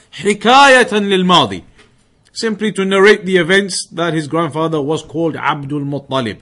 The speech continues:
as a factual narration of what was the case.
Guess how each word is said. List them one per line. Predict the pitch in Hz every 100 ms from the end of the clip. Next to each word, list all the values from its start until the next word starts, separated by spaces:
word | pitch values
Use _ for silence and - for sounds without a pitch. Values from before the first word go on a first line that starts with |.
| _ _ _ _ -
as | 180
a | 151
factual | - 170 - - 170 165 - _ _
narration | 131 139 170 165 160
of | 147 139
what | 151 143
was | 143 151 120
the | 131
case. | 113 123 95 - -